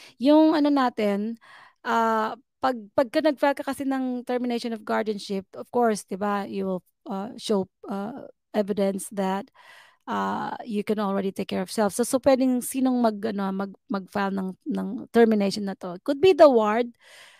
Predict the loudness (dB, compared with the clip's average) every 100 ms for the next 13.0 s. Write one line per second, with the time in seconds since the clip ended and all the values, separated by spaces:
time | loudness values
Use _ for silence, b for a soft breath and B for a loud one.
0 | b _ 2 4 4 2 0 0 0 0
1 | 0 0 -2 -2 0 0 -2 -6 -6 -4
2 | -6 -8 -8 -8 -6 -8 -6 -6 -2 -2
3 | -2 -2 -4 -6 -8 -8 -8 -8 -10 -10
4 | -8 -8 -6 -8 -8 -8 -4 -4 -2 -2
5 | -2 -2 -6 -8 -6 -8 -8 -12 -12 -12
6 | -8 -8 -8 -6 -4 -4 -6 -10 -10 -12
7 | -6 -2 0 0 -2 -4 -6 -4 -2 0
8 | 0 0 -2 -2 -2 -4 -8 -4 -2 -2
9 | -2 2 8 8 8 B B B B 0
10 | 8 8 8 4 2 2 0 0 -4 -6
11 | -4 6 12 12 10 4 2 0 -2 -2
12 | -4 -6 -4 -2 -4 -4 -6 -6 -6 -6